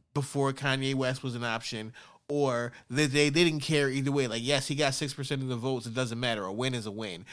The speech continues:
But, you know what I mean? I think that Kanye got a lot of votes for the novelty of it, for a person to say that they voted for Kanye West, which is good enough. I mean, I guess, I guess in the grand scheme of things, that's good enough. If, if you were to win a presidency for people voting for you,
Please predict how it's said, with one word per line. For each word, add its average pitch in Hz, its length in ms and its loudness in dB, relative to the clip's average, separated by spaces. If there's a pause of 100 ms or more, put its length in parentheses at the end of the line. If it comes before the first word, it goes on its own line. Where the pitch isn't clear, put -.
(320)
But, 123 360 4
you 147 100 0
know 139 140 4
what 127 80 0
I - 20 -4
mean? 120 300 -2 (260)
I 143 80 4
think 131 360 -2
that 113 280 -2 (320)
Kanye 156 420 0
got 135 140 4
a 127 40 4
lot 120 200 2
of 120 80 -2
votes 117 320 -4
for 135 200 -4
the 117 100 -2
novelty 113 560 -4
of 101 160 -4
it, 101 160 -10 (100)
for 156 220 2
a 139 40 0
person 143 340 2
to 123 80 -4
say 127 200 0
that 117 160 -4
they 127 120 0
voted 113 280 -2
for 107 100 -10
Kanye 98 380 -6
West, 95 300 -10 (220)
which 202 180 4
is 202 100 4
good 196 160 6
enough. 247 480 -2 (400)
I 151 80 4
mean, 147 340 -2
I 143 60 -2
guess, 165 500 2
I 156 100 -4
guess 170 260 -4
in 202 60 -4
the 160 60 -2
grand 156 280 2
scheme 190 260 -2
of 160 80 -4
things, 135 240 -2
that's 127 180 -4
good 131 160 0
enough. 160 380 -2 (320)
If, 139 240 -2
if 156 180 -2
you 165 120 -4
were 190 100 6
to 180 80 4
win 156 240 2
a 165 80 2
presidency 135 720 0
for 123 180 -6
people 147 300 -4
voting 151 340 0
for 135 240 -6
you, 120 220 -6